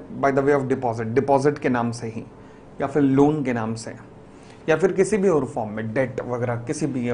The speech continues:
form में, but does not include such category of the amount as may be prescribed, यानी कि कुछ भी जो loan के रूप में, डेट के रूप में या deposit के नाम से आपके पास आया, वो deposit है, but उसमें ये, ये चीज़ें नहीं आती हैं।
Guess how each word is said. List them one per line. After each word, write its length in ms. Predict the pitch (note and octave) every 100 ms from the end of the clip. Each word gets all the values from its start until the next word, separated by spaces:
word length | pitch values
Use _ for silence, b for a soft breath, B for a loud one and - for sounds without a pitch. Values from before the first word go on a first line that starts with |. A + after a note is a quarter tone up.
| A2 A2+
form 160 | A2+ G#2+
में, 140 | C#3 D3+ B B B B B -
but 160 | D#3+ B2+
does 220 | C#3+ C#3+
not 220 | D#3 F#3+ E3+
include 400 | D3+ D#3 E3+ E3+
such 340 | - F#3 - - -
category 400 | C#3+ C#3 D3+ D#3
of 60 | C#3
the 100 | C3+
amount 340 | A#2 A#2+ C3 -
as 160 | C3+ B2+ B2
may 60 |
be 140 | A#2+ A2+ A#2+
prescribed, 580 | D#3+ - - E2+ - A#2
यानी 260 | C#3+ D#3+
कि 280 | D#3+ F#3+ A3 A3 B B B B B
कुछ 180 | - -
भी 140 | G3 A3+
जो 120 | A3
loan 360 | D#3 E3 F#3 F#3
के 80 |
रूप 180 | F3+ F3
में, 280 | E3+ F3 C#3+
डेट 280 | D3+ D#3 E3+
के 80 | E3+
रूप 180 | D#3 D#3
में 100 | E3+
या 80 | E3+
deposit 520 | D#3 D3 D3 D#3+ F#3
के 100 | F#3
नाम 280 | D#3 D3 E3+
से 140 | E3 D3
आपके 240 | C3+ C#3+
पास 220 | C3 B2
आया, 180 | B2 B2+
वो 120 | C#3
deposit 520 | B2+ B2 B2+ B2+ D3 D3+
है, 100 | C#3+
but 180 | C3+ C3+
उसमें 300 | - D3+ D3+ B B B B2+
ये, 240 | B2 F3
ये 280 | F3 D3+ E3
चीज़ें 340 | E3 D3 D3
नहीं 360 | D3+ C#3 C3+ C3+
आती 280 | A2 G2 -
हैं। 180 | -